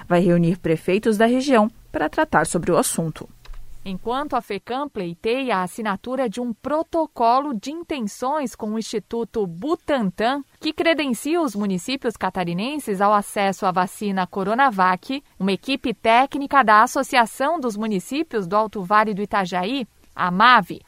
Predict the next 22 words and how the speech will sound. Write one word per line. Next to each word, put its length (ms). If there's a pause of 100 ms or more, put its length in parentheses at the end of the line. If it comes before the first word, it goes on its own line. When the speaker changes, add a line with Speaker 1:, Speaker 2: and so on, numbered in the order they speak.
(160)
Speaker 2:
acompanha 600
os 60
desdobramentos 1080
desta 460
tratativa 880 (400)
para 180
garantir 600
o 40
acesso 680
das 240
doses 560
em 100
municípios 560
da 140
região. 680
Segundo 380
o 40
diretor 400
executivo 800
Paulo 460
Roberto 500
Tchumi, 540